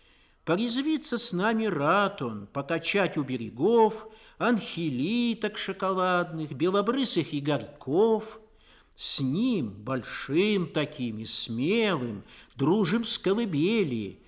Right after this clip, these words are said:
и недаром синий с белым галстук мы надели.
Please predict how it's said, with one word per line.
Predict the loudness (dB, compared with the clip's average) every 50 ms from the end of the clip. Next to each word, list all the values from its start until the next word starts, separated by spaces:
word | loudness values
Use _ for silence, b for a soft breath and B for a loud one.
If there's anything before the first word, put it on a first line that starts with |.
| B B B B B B B
и | B 0 2 2 4
недаром | 4 2 2 2 4 6 8 8 10 8 8 6 6 4 4 2 2 -2
синий | -4 -4 -2 -2 2 4 6 6 6 6 4 2 0 0 0
с | 0 -2 -4
белым | 0 2 4 6 6 6 4 2 0 -2 0 2
галстук | 6 6 6 6 6 2 -4 -4 -4 -4 -4 -2
мы | -2 0 0 2
надели. | 2 0 0 0 0 0 0 0 0 -4 -8 -10 -12 -14